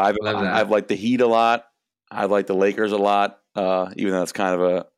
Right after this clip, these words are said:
Speaker 1: obvious take. Um, Charlotte, Denver. I mean, I, I, I, I really enjoyed it, the, the N B A so far this year. I think
Speaker 2: I agree. See, like, surprisingly, a team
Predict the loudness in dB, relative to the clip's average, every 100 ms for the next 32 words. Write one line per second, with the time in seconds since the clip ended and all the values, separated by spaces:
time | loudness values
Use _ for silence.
0 | _ _ _ _ _ _ _ -2 0 2
1 | 0 0 0 2 2 -2 -18 _ _ _
2 | _ -2 0 2 2 0 -4 -8 -10 _
3 | -10 -2 4 4 6 4 0 -8 _ _
4 | _ _ -18 -18 _ _ _ _ _ -4
5 | 0 2 2 2 2 0 0 2 2 0
6 | -4 -4 -4 -4 -2 0 2 4 4 2
7 | 2 2 4 4 0 -2 -6 0 0 2
8 | 0 0 -2 -2 -2 -4 -4 -6 -2 -4
9 | -6 _ -8 -2 -2 0 0 0 -2 -8
10 | _ _ -18 -4 -4 -4 -12 -8 -6 -8
11 | -14 -8 -4 -4 -4 -4 -6 -8 -8 -6
12 | -4 -4 -6